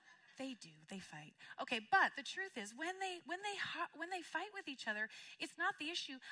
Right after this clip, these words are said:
I don't ever wanna know who's right in the situation.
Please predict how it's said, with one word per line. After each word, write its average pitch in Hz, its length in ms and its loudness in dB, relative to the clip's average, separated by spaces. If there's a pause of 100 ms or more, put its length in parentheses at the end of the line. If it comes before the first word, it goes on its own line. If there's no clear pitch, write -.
(100)
I 359 140 4
don't 440 180 2
ever 339 200 2
wanna 285 240 -2
know 269 340 -2
who's 226 240 -10
right 233 280 2
in 208 120 -8
the 196 100 -8
situation. 202 580 -4